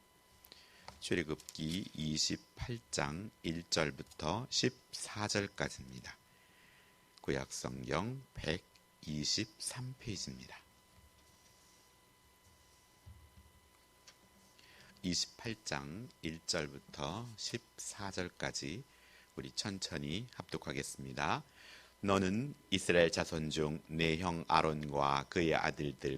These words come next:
곧 아론과, 아론과 아론의 아들들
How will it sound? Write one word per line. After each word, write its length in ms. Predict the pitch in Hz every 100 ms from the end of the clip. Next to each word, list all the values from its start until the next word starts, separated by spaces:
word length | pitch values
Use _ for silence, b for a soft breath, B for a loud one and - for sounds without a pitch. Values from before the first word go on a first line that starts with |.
| -
곧 200 | - 80 -
아론과, 760 | 78 78 76 76 71 69 67 69 -
아론과 680 | - 82 82 82 80 80 71
아론의 280 | 71 73 71
아들들 640 | 69 76 76 65 78 110